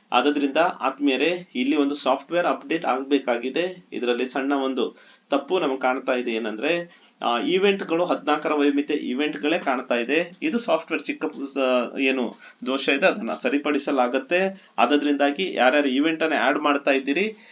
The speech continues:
ಹದಿನಾಲ್ಕರ ವಯೋಮಿತಿಯ ಇವೆಂಟ್ ಅನ್ನ ಹದಿನೇಳರಲ್ಲಿ ನೀವು ಆಡ್ ಮಾಡೋದಾದ್ರೆ ಒಂದಿಷ್ಟು ಕಾಯಿರಿ. ಇದರಲ್ಲಿ ಸರಿಯಾದ ಮೇಲೆ ಸಾಫ್ಟ್‌ವೇರ್ ನಲ್ಲಿ ಅಪ್ಡೇಟ್ ಮಾಡಿ, ಅದನ್ನು ಸರಿಪಡಿಸಿದ ಮೇಲೆ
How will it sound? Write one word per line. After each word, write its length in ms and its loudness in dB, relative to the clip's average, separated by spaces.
ಹದಿನಾಲ್ಕರ 540 0
ವಯೋಮಿತಿಯ 500 0
ಇವೆಂಟ್ 480 0
ಅನ್ನ 180 -4
ಹದಿನೇಳರಲ್ಲಿ 1000 -2
ನೀವು 180 0
ಆಡ್ 300 2
ಮಾಡೋದಾದ್ರೆ 840 -2
ಒಂದಿಷ್ಟು 460 -6
ಕಾಯಿರಿ. 600 2
ಇದರಲ್ಲಿ 480 2
ಸರಿಯಾದ 500 2
ಮೇಲೆ 240 0
ಸಾಫ್ಟ್‌ವೇರ್ 520 -2
ನಲ್ಲಿ 400 -4
ಅಪ್ಡೇಟ್ 440 -2
ಮಾಡಿ, 280 -2
ಅದನ್ನು 300 -4
ಸರಿಪಡಿಸಿದ 640 -2
ಮೇಲೆ 480 -2